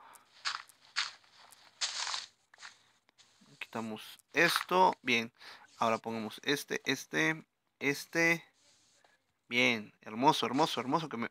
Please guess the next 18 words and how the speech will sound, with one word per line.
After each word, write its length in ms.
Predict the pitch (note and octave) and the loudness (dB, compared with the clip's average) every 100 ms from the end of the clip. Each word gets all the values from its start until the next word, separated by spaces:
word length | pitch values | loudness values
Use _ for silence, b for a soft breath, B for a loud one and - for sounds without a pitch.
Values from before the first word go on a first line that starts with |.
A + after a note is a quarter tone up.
| - | 0
hermoso 420 | C3+ D3+ G#3 G#3+ | 2 6 4 4
que 40 | |
está 180 | - C#3 | 0 0
quedando. 420 | A#2+ A2+ A2+ A2+ - b b b b b _ _ _ _ _ _ b _ | 0 -2 -2 -6 -8 b b b b b _ _ _ _ _ _ b _
Este 240 | - A#2+ A#2 | -10 -8 -6
lo 80 | A2+ | -4
ponemos 240 | A#2+ B2 | -2 0
aquí. 560 | B2+ F#3+ G3+ G#3 A3 - - - | 2 4 6 6 4 -2 -18 8
Ahora, 400 | B2+ A#2 A2+ G#2+ - _ _ - | 12 12 10 6 0 _ _ 4
este 320 | F#3+ - A3 | 4 8 8
lo 80 | F3+ | 10
vamos 220 | B2+ B2+ | 10 6
a 40 | |
quitar. 260 | B2 - D3+ | 0 2 0
¿Por 280 | - C#3 C#3 | 2 0 4
qué? 180 | F3 F3+ | 8 6
Porque 480 | - F3 F#3 - | 6 4 4 4
básicamente 840 | C#3 C#3 B2+ B2 C3 B2+ B2 C#3+ D3 | 4 4 2 2 2 2 2 6 6